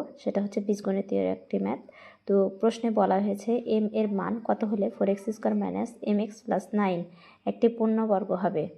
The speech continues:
তো এই ম্যাথটা যদি আমরা সলিউশন করতে যাই তাহলে আমাদের অবশ্যই সূত্র জানতে হবে। সূত্রটা কি? এ প্লাস বি হোল স্কয়ারের সূত্র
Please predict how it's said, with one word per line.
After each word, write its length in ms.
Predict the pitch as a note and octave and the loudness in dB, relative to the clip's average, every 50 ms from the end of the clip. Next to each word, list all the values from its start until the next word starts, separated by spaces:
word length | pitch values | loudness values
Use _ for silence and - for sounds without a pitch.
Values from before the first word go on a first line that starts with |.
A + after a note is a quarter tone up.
| - _ _ _ _ _ _ _ _ _ _ _ _ _ _ _ _ _ _ _ _ _ _ _ _ - - | -20 _ _ _ _ _ _ _ _ _ _ _ _ _ _ _ _ _ _ _ _ _ _ _ _ -2 2
তো 80 | G#3 G3+ G3+ G3+ G3+ - - - - - A3 | 4 4 4 2 0 -4 -8 -8 -2 2 4
এই 80 | G#3 G3+ G3+ - - - - - - D#4+ A#3+ | 4 4 2 -4 -16 -20 -20 -12 -4 2 4
ম্যাথটা 260 | A3 A3 A3+ A3+ A#3+ A3+ | 4 4 4 2 0 2
যদি 120 | B3 A#3 A#3+ B3 | 4 4 6 6
আমরা 120 | B3 B3+ B3 B3 | 6 6 4 4
সলিউশন 280 | A3 A#3 B3 C#4 C4 B3+ - | 4 4 4 2 0 2 2
করতে 160 | A#3 A#3 G3+ F3+ F3+ | 2 2 4 2 4
যাই 120 | F3+ B3 C#4 C4+ - | 4 4 2 2 2
তাহলে 220 | A3 A3 A#3 A#3 A3 | 2 2 4 4 4
আমাদের 220 | G#3 G3+ G3+ A3+ A#3 - - | 4 4 4 4 4 6 4
অবশ্যই 300 | G#3+ A3 G#3+ - B3+ B3 - | 4 4 2 0 -2 -2 2
সূত্র 200 | - C4 C4 - B3 A3 G#3 | 0 0 4 4 4 8 8
জানতে 220 | G3+ G3+ G3 G3 G3+ | 6 6 6 4 2
হবে। 180 | G#3 - G3+ G3+ - - - _ _ _ - | 2 0 -2 -4 -6 -8 -14 _ _ _ -2
সূত্রটা 380 | - A#3+ A#3 A#3+ A#3 A3+ G#3+ G#3+ G#3+ | -2 -2 0 0 0 2 0 0 2
কি? 80 | - G#3+ A#3 - - A#3+ | 2 0 2 4 4 4
এ 20 | A#3 A#3 | 4 4
প্লাস 180 | A#3 A#3+ A#3 A3+ A3 G#3+ | 6 4 4 4 4 2
বি 80 | G#3+ G#3+ A#3+ | 4 4 6
হোল 100 | A#3+ A3+ A#3 | 4 4 2
স্কয়ারের 240 | - - G#3+ G#3 G3+ G#3 | 2 4 4 4 4 0
সূত্র 160 | A3 - - | -4 -2 0